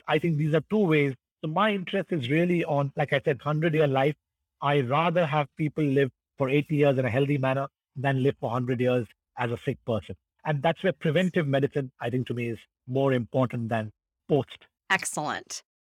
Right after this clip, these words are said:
Speaker 2: So to wrap up, um, any last words for those interested in staying connected to the next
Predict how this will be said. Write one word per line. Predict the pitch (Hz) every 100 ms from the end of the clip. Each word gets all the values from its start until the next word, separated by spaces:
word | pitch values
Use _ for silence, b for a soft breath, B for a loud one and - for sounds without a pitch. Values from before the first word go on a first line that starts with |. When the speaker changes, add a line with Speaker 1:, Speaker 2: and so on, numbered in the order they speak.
| _
Speaker 2:
So | - - 233 208 202 190 190 - _ _ _ _
to | - 208
wrap | 185 202 302 175
up, | - 170 - - - _
um, | 180 175 165 160 156 156
any | 226 254 294 359 - _ _
last | 175 165 165 170 - - _
words | - 170 165 165 160 - -
for | 160
those | 151 151
interested | - 165 156 - 151
in | 139
staying | - 147 143
connected | - 165 151 - 147 135
to | -
the | 147
next | 143 156 196 - -